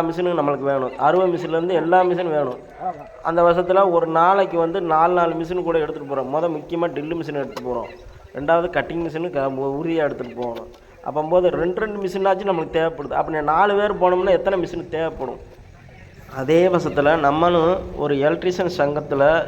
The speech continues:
இருக்கிறோம், இருந்தாலும் என்ன பெனிஃபிட்ல நம்ம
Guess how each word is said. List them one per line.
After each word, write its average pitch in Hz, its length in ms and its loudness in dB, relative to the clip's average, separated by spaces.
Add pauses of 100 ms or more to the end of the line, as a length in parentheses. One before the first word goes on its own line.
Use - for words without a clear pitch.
(140)
இருக்கிறோம், 143 580 0 (220)
இருந்தாலும் 139 760 2 (640)
என்ன 190 300 0
பெனிஃபிட்ல 170 720 0
நம்ம 147 220 2